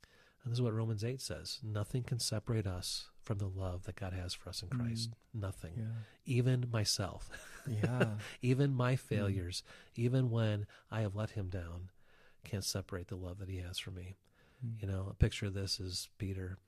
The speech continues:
Speaker 1: you know, when denying Jesus.
Speaker 2: Mm.
Speaker 1: And John twenty-one, Jesus restores him. And I love how Peter says, "Well, what about John? What about him?" And Jesus
Speaker 2: <laughs>
Speaker 1: says, "Yeah, what about him?"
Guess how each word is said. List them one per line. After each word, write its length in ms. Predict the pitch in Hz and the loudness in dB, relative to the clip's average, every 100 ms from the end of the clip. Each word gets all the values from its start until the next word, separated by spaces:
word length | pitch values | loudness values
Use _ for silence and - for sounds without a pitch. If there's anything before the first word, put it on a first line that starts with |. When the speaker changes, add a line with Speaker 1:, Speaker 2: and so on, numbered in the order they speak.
| _ _ | _ _
Speaker 1:
you 80 | 98 | -4
know, 100 | 95 | -4
when 180 | 95 95 | -4 -4
denying 400 | 104 98 95 92 | -2 0 -2 -2
Jesus. 560 | 95 92 92 - - - 139 | -4 -4 -6 -6 -8 -8 -2
Speaker 2:
Mm. 220 | 139 135 | 0 2
Speaker 1:
And 280 | - 120 113 - - - | 0 -2 -6 -12 -20 -6
John 240 | 104 95 | -2 0
twenty-one, 560 | 104 98 95 95 92 95 | 0 0 0 0 -2 -2
Jesus 400 | 95 95 90 95 | -4 -4 -4 -4
restores 460 | - 98 95 95 | -4 -2 -2 -2
him. 260 | 95 92 95 | -2 -2 -4
And 100 | 87 - - - - - | -6 -10 -20 -20 -20 -4
I 80 | 104 | 0
love 180 | 101 101 | 2 2
how 260 | 92 92 - | 2 0 -2
Peter 220 | 101 95 | -4 -2
says, 320 | 95 92 95 | -2 -2 0
"Well, 80 | 98 | 0
what 100 | 104 | 0
about 320 | 104 104 98 - - - 131 - | 2 0 -2 -8 -18 -18 -18 -12
John? 300 | 110 113 101 | -2 2 2
What 80 | 98 | 2
about 200 | 95 98 | 0 0
him?" 240 | 101 101 92 | 2 2 2
And 100 | 92 | 0
Jesus 260 | 101 95 | 0 2
Speaker 2:
<laughs> 20 | - | 0
Speaker 1:
says, 260 | 92 92 - - - | -2 -4 -8 -20 -4
"Yeah, 140 | 127 104 | 0 2
what 140 | 113 | 2
about 280 | 110 107 | 2 0
him?" 80 | 82 | 0